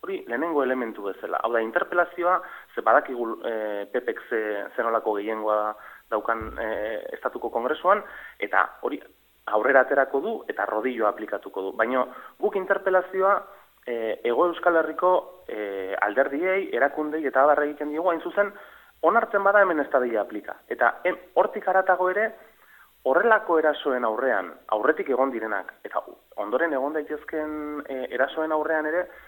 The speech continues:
guk nahi duguna da gure hezkuntza sistema propioa, e, garatzeko, e,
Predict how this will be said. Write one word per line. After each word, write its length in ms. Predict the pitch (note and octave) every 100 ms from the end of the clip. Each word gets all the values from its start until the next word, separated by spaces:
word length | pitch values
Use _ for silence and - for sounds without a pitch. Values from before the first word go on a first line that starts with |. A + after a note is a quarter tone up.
| - _
guk 220 | - G3+
nahi 160 | F#3+ F3+
duguna 320 | F3 E3+ E3
da 140 | F3 F#3 - - -
gure 240 | E4+ G#3+ D3+
hezkuntza 400 | - C#3+ C#3+ C3
sistema 460 | - - C3+ B2 G#2+ -
propioa, 540 | D#3 - G#2+ G2 F2 - - _ -
e, 420 | G#2 G2+ G2 G2 - -
garatzeko, 540 | B2 F3 - E3+ G3 G3 - - _
e, 300 | - A2 G#2